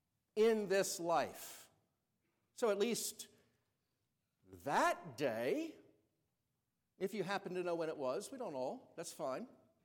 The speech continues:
But that day that you were first saved, even that moment that you were first saved, well, that we all recognize has eternal significance.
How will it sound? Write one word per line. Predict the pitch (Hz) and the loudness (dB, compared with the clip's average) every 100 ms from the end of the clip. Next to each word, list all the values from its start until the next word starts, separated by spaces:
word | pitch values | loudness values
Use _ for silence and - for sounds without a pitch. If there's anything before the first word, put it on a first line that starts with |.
| _ _ _ _ _ _ _ _ _ _ _ | _ _ _ _ _ _ _ _ _ _ _
But | 196 220 170 131 | 0 0 0 2
that | 196 269 269 214 151 | 6 6 6 0 4
day | 202 180 190 214 | 8 10 8 6
that | 185 202 | 4 0
you | |
were | 160 | 0
first | - 156 - | 2 -2 0
saved, | 151 135 165 196 | 0 2 2 0
even | 247 370 247 | 0 2 2
that | 185 190 185 190 302 | 0 -2 -4 -2 0
moment | 403 302 156 | 0 2 -2
that | 185 208 | -2 0
you | 180 | 0
were | 175 | 0
first | 175 156 - | -2 -2 -2
saved, | 240 294 196 185 - - - - | 0 2 2 0 -8 -20 -16 0
well, | 302 208 190 - 147 | 4 6 4 0 0
that | 190 285 220 | 2 4 4
we | 214 | 6
all | 233 254 | 8 8
recognize | 294 302 269 180 220 | 6 4 0 0 4
has | 214 196 226 | 4 4 0
eternal | 208 - - 180 185 214 247 | -2 -2 -6 0 2 4 2
significance. | - 269 277 302 294 269 196 - - | 0 0 0 0 0 2 0 -2 -6